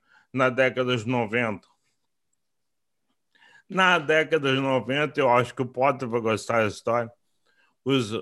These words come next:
principais desenhistas da Marvel eram gigantes, popstars, eles eram maiores que a Marvel. E a Marvel não pagava dinheiro pra eles. Não tinham direitos autorais.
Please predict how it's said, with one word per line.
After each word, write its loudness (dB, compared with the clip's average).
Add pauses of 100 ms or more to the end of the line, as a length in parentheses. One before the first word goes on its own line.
(380)
principais 0
desenhistas 0
da 0
Marvel 0 (560)
eram 0 (140)
gigantes, -4 (460)
popstars, 0
eles -2
eram 2
maiores 2
que -6
a -2
Marvel. -4 (400)
E -2
a 2
Marvel 2
não 0
pagava 2
dinheiro -2 (240)
pra 0
eles. -4 (920)
Não -2
tinham -4
direitos -2
autorais. -6